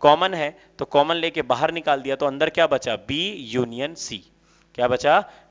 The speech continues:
B यूनियन C। या A इंटरसेक्शन को B से मल्टीप्लाई करो तो ये आ गया बीच में यूनियन,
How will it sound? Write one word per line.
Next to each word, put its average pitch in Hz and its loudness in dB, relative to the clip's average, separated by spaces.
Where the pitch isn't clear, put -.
B 123 -4
यूनियन 143 -4
C। 123 -10
या 139 2
A 175 2
इंटरसेक्शन 175 -4
को 156 0
B 135 -6
से 175 -2
मल्टीप्लाई 156 -2
करो 127 -2
तो 120 -6
ये 117 -4
आ 175 6
गया 123 -6
बीच 131 -6
में 127 -6
यूनियन, 123 -2